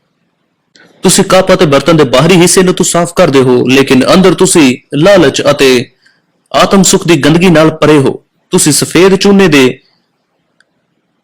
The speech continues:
ਚੂਨੇ ਨਾਲ ਪੁੱਤੀਆਂ ਹੋਈਆਂ ਕਬਰਾਂ ਦੀ ਤਰ੍ਹਾਂ ਹੋ, ਬਾਹਰੋਂ ਸੁੰਦਰ ਲੇਕਿਨ ਅੰਦਰ ਮੁਰਦਿਆਂ ਦੀਆਂ ਹੱਡੀਆਂ ਅਤੇ ਹਰ ਤਰ੍ਹਾਂ ਦੀ ਅਸ਼ੁੱਧਤਾ ਨਾਲ ਭਰੇ ਹੋਏ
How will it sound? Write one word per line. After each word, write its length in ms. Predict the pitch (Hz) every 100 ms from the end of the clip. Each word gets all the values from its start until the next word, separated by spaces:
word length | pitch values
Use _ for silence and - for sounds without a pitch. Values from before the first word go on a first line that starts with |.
| _ _ _ _ _ _ _ - - _
ਚੂਨੇ 260 | - 202 185
ਨਾਲ 420 | 135 123 117 - _
ਪੁੱਤੀਆਂ 300 | 175 196 196
ਹੋਈਆਂ 240 | 147 143 139
ਕਬਰਾਂ 300 | 175 185 180
ਦੀ 120 | 147
ਤਰ੍ਹਾਂ 220 | 127 117
ਹੋ, 220 | 117 - _ _ _ _ _ _ _ _ _ 135
ਬਾਹਰੋਂ 280 | 143 190
ਸੁੰਦਰ 340 | 190 220 160 123
ਲੇਕਿਨ 300 | 127 131 143 165
ਅੰਦਰ 400 | 185 147 123 - - _ _ _ _ _ _ -
ਮੁਰਦਿਆਂ 360 | 139 190 180 202
ਦੀਆਂ 160 | 180 139
ਹੱਡੀਆਂ 460 | 143 156 131 123
ਅਤੇ 100 | -
ਹਰ 240 | 135 190 196
ਤਰ੍ਹਾਂ 260 | 180 170
ਦੀ 260 | 139 127 123
ਅਸ਼ੁੱਧਤਾ 480 | 131 180 185 190 175
ਨਾਲ 300 | 135 139 131
ਭਰੇ 280 | - 190 156
ਹੋਏ 200 | 131